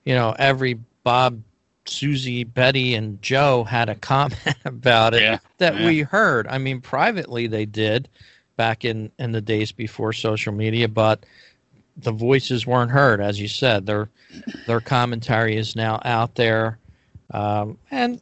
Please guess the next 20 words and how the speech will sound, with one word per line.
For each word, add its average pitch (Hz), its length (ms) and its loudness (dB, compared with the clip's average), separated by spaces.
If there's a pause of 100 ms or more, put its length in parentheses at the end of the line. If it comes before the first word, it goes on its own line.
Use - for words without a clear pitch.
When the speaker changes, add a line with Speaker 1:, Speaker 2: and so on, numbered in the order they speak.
Speaker 1:
you 254 120 -8
know, 180 260 2
it, 151 220 0
it 151 160 4
works 151 380 2
good 156 380 6
and 139 120 2
it 135 80 -6
works 131 360 2
bad 123 400 2
sometimes, 107 720 -4
but, 104 440 -4
uh, 104 280 -2 (200)
Speaker 2:
It's - 120 -8
conversational 113 840 0
Speaker 1:
it's - 140 -10
Speaker 2:
Thunderdome. 90 600 0
Speaker 1:
Yeah, 127 220 -4 (180)
yeah. 135 340 0
It's, - 180 -4